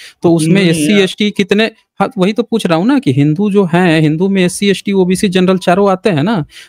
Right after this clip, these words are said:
Speaker 1: तो उसमें से कितने एससी, एसटी, ओबीसी, general को उसमें प्रतिनिधित्व मिला है? कितने पुजारी बने हैं एससी, एसटी के और ओबीसी के? ये बताइए।
Speaker 2: सर, जिसकी जितनी knowledge है, वो, उसको मिलेगा उतना।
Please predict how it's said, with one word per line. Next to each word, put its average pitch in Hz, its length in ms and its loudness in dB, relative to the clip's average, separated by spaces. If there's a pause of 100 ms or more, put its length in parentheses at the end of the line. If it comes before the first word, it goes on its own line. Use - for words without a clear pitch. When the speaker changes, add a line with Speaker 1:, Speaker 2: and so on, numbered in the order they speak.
Speaker 1:
तो 160 60 2
उसमें 185 260 0
से 202 120 0
कितने 190 400 -2
एससी, - 360 -2
एसटी, 196 260 -2
ओबीसी, 180 400 0
general 170 360 0
को 175 160 -2
उसमें 175 240 -2
प्रतिनिधित्व 156 600 0
मिला 127 220 2
है? 117 100 -2
कितने 185 260 -2
पुजारी 175 340 0
बने 185 180 0
हैं 139 180 2
एससी, 127 220 -4
एसटी 120 220 -4
के 117 160 -2 (220)
और 143 140 2
ओबीसी 135 340 -2
के? - 320 -8 (360)
ये 151 80 2
बताइए। 113 340 -2
Speaker 2:
सर, - 300 -6
जिसकी 135 360 -2
जितनी 143 340 -2
knowledge 151 440 0
है, 165 120 -2
वो, 160 240 -4 (280)
उसको 139 200 -10
मिलेगा 156 360 -4
उतना। 120 380 -8